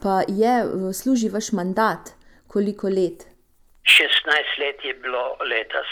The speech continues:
Speaker 2: a ne. Letna skupščina, eh, je bila osmega novembra v našem verskem središču Kju in izvoljen je bil nov odbor za leto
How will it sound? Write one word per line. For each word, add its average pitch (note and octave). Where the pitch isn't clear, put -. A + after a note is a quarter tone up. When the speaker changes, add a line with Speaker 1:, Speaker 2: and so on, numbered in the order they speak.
Speaker 2:
a C3+
ne. B2
Letna E3
skupščina, -
eh, -
je B2+
bila B2+
osmega B2+
novembra B2
v A2+
našem A#2
verskem A#2
središču -
Kju D3+
in B2
izvoljen A#2+
je D3
bil B2+
nov A#2
odbor B2+
za -
leto A#2+